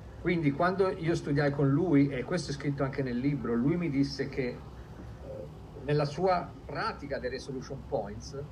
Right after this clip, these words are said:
lui pas-, trascorse, tras-, sì, ha passato almeno dieci anni lavorando coi singoli punti,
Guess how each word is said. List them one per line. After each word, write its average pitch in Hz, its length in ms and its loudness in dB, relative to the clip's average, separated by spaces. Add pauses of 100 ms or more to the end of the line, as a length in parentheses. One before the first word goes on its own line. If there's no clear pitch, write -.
(240)
lui 175 200 0
pas-, 147 300 -2
trascorse, 151 840 -2 (320)
tras-, 135 340 -2
sì, 120 380 -4
ha 127 80 -8
passato 156 840 0 (420)
almeno 147 500 4
dieci 147 320 0
anni 120 420 0
lavorando 143 500 2
coi 139 160 0
singoli 139 420 0
punti, 104 400 -8